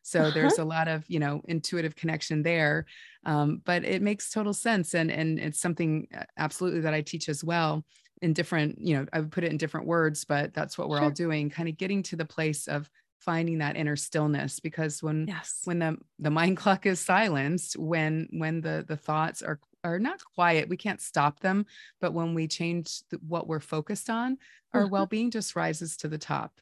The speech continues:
Speaker 1: You know, it just,
Speaker 2: Yeah.
Speaker 1: it just is, it's like a cork that just bobs to the surface.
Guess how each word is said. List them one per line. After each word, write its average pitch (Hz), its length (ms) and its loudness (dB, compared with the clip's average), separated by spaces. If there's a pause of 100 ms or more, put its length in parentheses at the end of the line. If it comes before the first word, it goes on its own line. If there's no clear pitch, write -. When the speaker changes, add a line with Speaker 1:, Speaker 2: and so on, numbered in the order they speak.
Speaker 1:
You 160 120 -4
know, 160 220 0
it 160 140 -4
just, 180 340 -4
Speaker 2:
Yeah. 196 180 -2
Speaker 1:
it 196 60 -4
just 190 300 -8
is, 147 380 0
it's - 180 -8
like 156 120 -6
a 160 60 -6
cork 160 340 -6
that 156 140 -4
just - 240 -8
bobs 151 280 -2
to - 100 -8
the 143 100 -6
surface. 143 500 -6